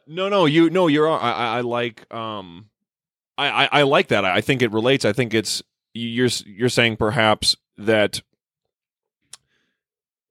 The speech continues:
his de-, uh, that, uh, Marcus's definition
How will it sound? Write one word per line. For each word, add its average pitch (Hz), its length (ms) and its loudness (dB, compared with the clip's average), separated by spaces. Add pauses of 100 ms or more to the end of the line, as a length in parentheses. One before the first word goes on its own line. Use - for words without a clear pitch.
(360)
his 147 200 -4
de-, 131 200 2
uh, 117 200 6
that, 110 200 4
uh, 101 240 6
Marcus's 110 420 2
definition 104 560 0